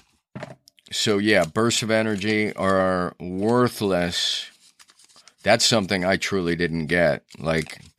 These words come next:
<laughs> I would be like, "Oh, I'm gonna start training. I'm gonna practice for a marathon." And I'd go out and run six miles, having not run at all.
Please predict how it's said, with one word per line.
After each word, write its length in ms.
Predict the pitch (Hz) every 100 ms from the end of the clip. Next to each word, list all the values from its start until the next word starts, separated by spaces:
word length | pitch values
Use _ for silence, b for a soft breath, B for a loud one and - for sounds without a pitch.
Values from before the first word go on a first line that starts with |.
| B B B B B B B B _ _ _ _ _ -
<laughs> 840 | - - - - - - - -
I 160 | 92 113
would 180 | 101 85
be 160 | 92
like, 340 | 76 76 76 -
"Oh, 220 | - 123 110
I'm 160 | 110
gonna 220 | 113 104
start 540 | 87 - - 156 117 - _ b b b b _
training. 920 | - - 131 123 117 101 92 82 85 b b -
I'm 140 | 110
gonna 240 | 107 80 57 - _ _ _
practice 540 | - 147 107 - 117 104
for 200 | 101 80
a 40 |
marathon." 640 | 87 98 104 98 107 85
And 80 | 87
I'd 100 | 92
go 160 | 101 95
out 80 |
and 100 | 90
run 180 | 98 98
six 600 | 90 - - 120 113 -
miles, 720 | 107 95 98 90 80 82 90 -
having 300 | 101 95 95
not 260 | 95 87 76
run 200 | 98 90
at 120 | 85
all. 460 | 85 73 76 110